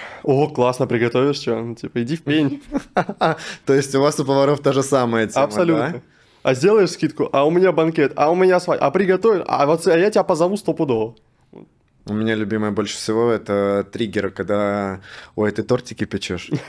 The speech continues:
Speaker 1: <laughs>
Speaker 2: Говорим: «Тортики не пекут, друг мой». Это тоже, ну, я, если честно, не думал, что у вас в поварстве, поварстве тоже такое
Speaker 1: Абсолютно.
Speaker 2: есть. И что самое безумное тебя просили приготовить?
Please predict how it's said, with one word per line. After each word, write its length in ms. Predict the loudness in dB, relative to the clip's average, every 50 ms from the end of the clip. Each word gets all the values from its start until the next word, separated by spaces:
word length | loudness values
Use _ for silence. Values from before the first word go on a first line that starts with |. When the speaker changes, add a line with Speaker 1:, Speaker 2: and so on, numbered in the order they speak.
| -2
Speaker 1:
<laughs> 120 | -2 0 0
Speaker 2:
Говорим: 580 | -2 -2 -2 -4 -4 -4 -2 -2 -2 -4 -4 -4 -6 -6 -2 -4 -4 -4 -4 -14 -20 -20 -20 -20 _ _ -2
«Тортики 440 | -2 -2 -2 -2 -10 -14 -10 -8 -6
не 160 | -6 -6 -6
пекут, 520 | -6 -8 -10 -8 -6 -6 -6 -6 -8 -20 -20 _ _ _ _ _ -18
друг 360 | -14 -12 -12 -12 -12 -10 -8
мой». 240 | -6 -6 -6 -8 -10 _ _ _ _ _ _ _ _ _ _ _ _ _ _ _ _ _ -12
Это 240 | -12 -12 -10 -10 -10
тоже, 500 | -2 -2 0 0 0 -2 -4 -4 -4 -6 -8 -4
ну, 60 | -2 0
я, 80 | 0
если 180 | 0 0 -2 -6
честно, 240 | -6 -4 -2 0 0
не 80 | 0
думал, 220 | 0 0 0 -2 -2
что 160 | -2 -2 -2
у 40 | -2
вас 160 | -2 -4 -6
в 80 | -10
поварстве, 460 | -6 -4 -2 -2 -4 -6 -4 -4 -4 -4
поварстве 480 | -2 -4 -4 -4 -4 -6 -6 -6 -4
тоже 220 | -4 -4 -6 -6 -6
такое 200 | -6 -6 -6 -4
Speaker 1:
Абсолютно. 500 | -2 -2 -2 -2 -2 -4 -6 -6 -10 -14
Speaker 2:
есть. 100 | -14 _ _ _ _ _ _ _ _ _ _ _ _ _ _ _ _ _ _ _ _ _ _ _ _ _ _ _ _ _ _ _ _ -10
И 100 | -8 -6
что 160 | -4 -4 -4
самое 300 | 0 0 0 2 2 0
безумное 360 | 0 0 0 0 0 0 0
тебя 140 | 0 -2 -4
просили 340 | -2 -4 -4 -4 -4 -6 -6
приготовить? 680 | -4 -6 -6 -4 -6 -8 -6 -8 -8 -8 -10 -14 -20